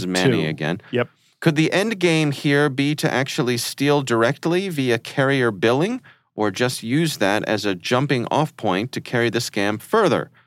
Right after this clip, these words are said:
Speaker 1: "Sure, sir, we'll help you get that refund. Just help us install our rat on your <laughs> side."
Speaker 2: Right. I don't know that it goes that far,
Speaker 1: <laughs>
Speaker 2: man.
Speaker 1: Yeah, yeah. But I like the way Manny's thinking
Speaker 2: Right,
Speaker 1: here.
Speaker 2: yeah. It could.
Speaker 1: Manny says, "I suspect that the scammers, if scammers at all, are not the website owners,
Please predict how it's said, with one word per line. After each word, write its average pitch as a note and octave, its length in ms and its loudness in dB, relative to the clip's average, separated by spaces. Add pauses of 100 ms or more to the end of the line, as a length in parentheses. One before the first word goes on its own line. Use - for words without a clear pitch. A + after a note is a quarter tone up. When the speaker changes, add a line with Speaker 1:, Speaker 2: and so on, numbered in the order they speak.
(340)
Speaker 1:
"Sure, B2+ 240 2
sir, G2+ 300 0
we'll G#2 200 0
help G2 200 -4
you F2+ 60 -4
get F2 140 -2
that D#2 140 0
refund. F2 460 -2
Just F2 220 -4
help F#2 180 -2
us F#2 220 -2
install G2+ 460 -2
our F#2+ 220 0
rat F#2+ 360 -2
on F#2 220 -6
your G#2+ 160 -4
<laughs> - 120 -8
side." - 400 -6
Speaker 2:
Right. B2 340 0 (340)
I - 60 2
don't A3+ 200 2
know A#3+ 100 6
that F#3+ 140 4
it - 60 -2
goes E3 200 6
that C#3+ 200 4
far, C#3 240 2
Speaker 1:
<laughs> - 60 0
Speaker 2:
man. D3 120 -2
Speaker 1:
Yeah, C3+ 360 2
yeah. C3 240 0
But C#3+ 200 0
I E3+ 80 4
like F#3 160 2
the A3 80 -2
way D#3+ 120 2
Manny's C#3+ 380 0
thinking B2+ 240 0
Speaker 2:
Right, E3+ 140 4
Speaker 1:
here. E3 80 0
Speaker 2:
yeah. B2+ 200 2 (120)
It - 160 0
could. D#4 300 2 (240)
Speaker 1:
Manny D3 320 2
says, C#3 300 2
"I C#3 180 2
suspect C#3 500 -2
that F#3+ 100 -2
the F3+ 80 0
scammers, B2+ 680 0
if A2+ 120 -4
scammers B2+ 520 -2
at A#2+ 80 2
all, A2+ 440 2 (440)
are G#2+ 160 0
not C3+ 300 0
the C#3+ 100 0
website A#2+ 640 0
owners, C3 580 0